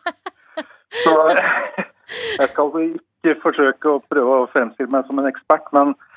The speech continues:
men som Dagny forteller, eh, oss, er at hun skal aldri kjøre golfbil. Hun skal gå mine, jeg skal gå mine atten hull, sier hun. Det er jeg fast bestemt på.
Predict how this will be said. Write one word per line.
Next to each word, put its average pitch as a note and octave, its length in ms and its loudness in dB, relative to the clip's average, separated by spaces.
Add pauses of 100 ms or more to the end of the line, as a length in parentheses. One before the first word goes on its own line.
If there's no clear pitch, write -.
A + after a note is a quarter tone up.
(420)
men D3+ 240 2
som D3+ 220 0
Dagny C3 320 2
forteller, C3+ 580 0
eh, C#3+ 360 2
oss, D3 180 -10
er B2+ 180 4
at B2+ 160 0
hun B2+ 300 -6
skal - 240 -4
aldri A#2+ 360 0
kjøre A#2 360 -2
golfbil. B2 500 -2 (920)
Hun D3 160 -2
skal D3+ 160 0
gå B2 260 0
mine, C3 240 2 (420)
jeg C3 100 2
skal D#3 140 -2
gå C3+ 220 2
mine C#3 180 0
atten - 380 -4
hull, F3 240 -2
sier E3 180 0
hun. G3 220 0
Det C3 160 2
er A#2+ 180 4
jeg - 160 0
fast - 320 -4
bestemt G#2+ 360 -4
på. C3+ 140 2